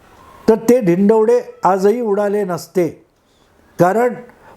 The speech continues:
पवारांनी पत्रकारांचा जनानखाना बाळगलेला आहे. असो, अजूनही वेळ गेली असं म्हणता येत नाही.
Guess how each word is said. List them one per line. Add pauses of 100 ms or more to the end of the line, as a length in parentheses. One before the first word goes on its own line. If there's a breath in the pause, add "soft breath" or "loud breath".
पवारांनी (600)
पत्रकारांचा
जनानखाना
बाळगलेला
आहे. (520)
असो, (440 loud breath)
अजूनही
वेळ
गेली
असं
म्हणता
येत
नाही.